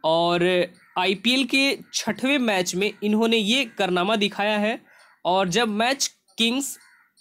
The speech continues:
यानी इलेवन पंजाब और रॉयल चैलेंजर बेंगलोर के बीच खेला जा रहा था, तब इन्होंने ये शतक लगाया था, ठीक है। तो आइए सबसे पहले हम यहाँ पे बात करेंगे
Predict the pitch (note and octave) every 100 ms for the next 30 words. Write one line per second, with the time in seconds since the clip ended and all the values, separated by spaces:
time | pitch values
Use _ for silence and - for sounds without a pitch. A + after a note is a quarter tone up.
0 | _ - G#3 A3 G#3+ G#3+ A#3 C4 D4+ -
1 | G#3+ G3+ A3 A3+ A3 F#3+ F#3 F#3 G#3 B3+
2 | B3 G#3 G3+ G#3 G#3 A#3 F3+ F3 F#3 A3+
3 | A3+ B3 F3+ G3 F3 - E3+ A3 B3 F#3+
4 | D#3+ D#3+ G3+ B3+ _ A#3+ A#3+ G#3+ G3 G#3+
5 | G3 A3 G#3 F3 A3+ F3 C#3 B2+ B2 -
6 | B3 C4 D#3 - - - _ _ G#3+ G#3
7 | A#3 C4+ C4+ - C4 C4 B3+ A#3+ A3 A#3
8 | B3 F#3+ F#3 - A3+ G#3 A3